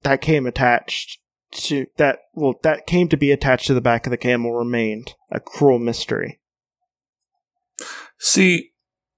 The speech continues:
Speaker 2: I didn't think skeletons stayed together without muscle and, like, I thought,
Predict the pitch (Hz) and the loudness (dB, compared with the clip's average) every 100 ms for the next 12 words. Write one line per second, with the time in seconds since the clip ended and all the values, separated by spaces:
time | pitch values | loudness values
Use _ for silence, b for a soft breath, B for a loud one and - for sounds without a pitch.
0 | _ - 185 262 208 160 - 143 131 - | _ -2 2 2 -2 -4 0 0 -2 -10
1 | - _ _ _ _ - - - 127 131 | -18 _ _ _ _ -2 0 0 2 2
2 | 127 - 120 113 98 - - 110 110 107 | 0 0 0 0 -2 -2 0 0 0 -4
3 | - 98 95 90 92 92 82 87 87 - | 0 2 2 0 2 0 0 -2 0 0
4 | 87 90 90 90 90 92 - _ _ _ | 0 0 -2 -4 -8 -10 -14 _ _ _
5 | _ _ _ _ _ _ _ _ _ _ | _ _ _ _ _ _ _ _ _ _
6 | _ _ _ _ _ _ - 101 87 _ | _ _ _ _ _ _ -6 -4 -6 _
7 | _ _ _ _ 107 - 131 | _ _ _ _ -2 0 -2